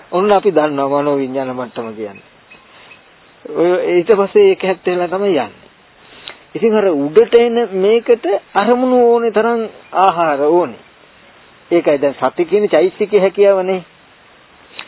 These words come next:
සති කියන චෛසිකේ හැදිලා තියෙන්නේ මොකද්ද? මේ තියෙනවා, තියෙනවා, තියෙනවා, ඉන්නවා, ඉන්නවා කියන එක. දැන් අපිට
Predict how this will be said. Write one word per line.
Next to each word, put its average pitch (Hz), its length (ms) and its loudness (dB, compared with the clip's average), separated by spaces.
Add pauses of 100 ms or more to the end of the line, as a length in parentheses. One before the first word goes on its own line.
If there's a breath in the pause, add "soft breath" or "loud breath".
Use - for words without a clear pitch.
(220 loud breath)
සති 139 300 -4
කියන 175 240 -2
චෛසිකේ 170 580 -4
හැදිලා 175 340 -2
තියෙන්නේ 180 320 -4
මොකද්ද? 180 340 -2
මේ 185 180 -2
තියෙනවා, 165 540 -2
තියෙනවා, 156 460 -4
තියෙනවා, 156 440 -4
ඉන්නවා, 156 420 -4
ඉන්නවා 156 400 -4
කියන 160 260 -2
එක. 123 180 -8
දැන් 135 260 -6
අපිට 131 300 -6